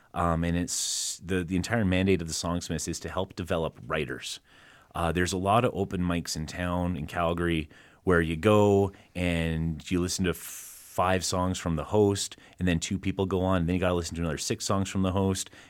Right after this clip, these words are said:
and then another two people go on, and then you gotta listen to another six songs from the host.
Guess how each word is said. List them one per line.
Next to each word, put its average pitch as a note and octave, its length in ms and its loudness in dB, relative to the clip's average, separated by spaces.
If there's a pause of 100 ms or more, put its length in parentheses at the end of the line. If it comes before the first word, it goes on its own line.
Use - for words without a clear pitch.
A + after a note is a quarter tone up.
(100)
and E2+ 100 2
then E2 120 4
another E2 200 2
two - 160 -2
people F#2+ 280 -4
go F2 160 0
on, F2+ 200 0
and D#2+ 80 -2
then E2+ 60 0
you E2+ 60 0
gotta E2+ 120 2
listen E2 180 -2
to D#2 60 -4
another D2 200 -4
six - 260 -4
songs G#2 240 0
from G2 140 -2
the F#2 80 2
host. F#2 400 -2